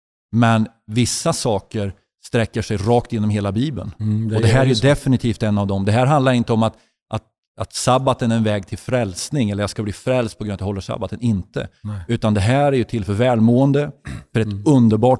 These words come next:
Speaker 2: ord som jag gillar, eh, som, som på engelskan är recreation.
Speaker 1: Mm.
Speaker 2: Alltså rekreation, säger på svenska.
Speaker 1: Mm.
Speaker 2: Vad betyder det? Att, att återskapas.
Speaker 1: Mm.
Speaker 2: Vi behöver recreation, vi behöver återskapas.
Speaker 1: Ny
Speaker 2: Och liksom
Speaker 1: styrka, ny
Speaker 2: ny
Speaker 1: energi.
Speaker 2: styrka, närheten till Gud, va?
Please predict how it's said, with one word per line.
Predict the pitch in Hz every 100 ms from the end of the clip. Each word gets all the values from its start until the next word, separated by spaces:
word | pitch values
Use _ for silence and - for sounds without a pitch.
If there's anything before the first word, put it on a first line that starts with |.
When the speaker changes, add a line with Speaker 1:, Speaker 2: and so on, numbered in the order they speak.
| -
Speaker 2:
ord | 127 123 113
som | 110
jag | 107
gillar, | 110 104 104 - 101
eh, | 110 113
som, | - 107 -
som | - 107 101
på | 110
engelskan | 110 117 110 - 101
är | 98 95 104
recreation. | 131 - 120 107 117 - 87
Speaker 1:
Mm. | 98 _ _ _ 110
Speaker 2:
Alltså | 98 104 - _ _ -
rekreation, | 120 113 - 120 107 - 147 117
säger | - 92
på | 90
svenska. | - 92 117
Speaker 1:
Mm. | 104 101
Speaker 2:
Vad | 104
betyder | 110 117
det? | 110
Att, | 92 - _
att | 120 117 _
återskapas. | 147 117 - 104 - - - - - -
Speaker 1:
Mm. | 104 98 98
Speaker 2:
Vi | 123
behöver | 123 120 117 113 _ _ _ -
recreation, | 98 127 - 120 117 127 - 92
vi | 98
behöver | 113 104 -
återskapas. | 135 123 98 107 - - 120 - - 110
Speaker 1:
Ny | 110
Speaker 2:
Och | 117
liksom | 113 113
Speaker 1:
styrka, | 104 90 98 80
ny | 113
Speaker 2:
ny | 113
Speaker 1:
energi. | 123 147 156
Speaker 2:
styrka, | 98 90 123 98 - 127 104
närheten | 104 110 107 110 123 131 110 113 123 117
till | 117
Gud, | 110 135 -
va? | -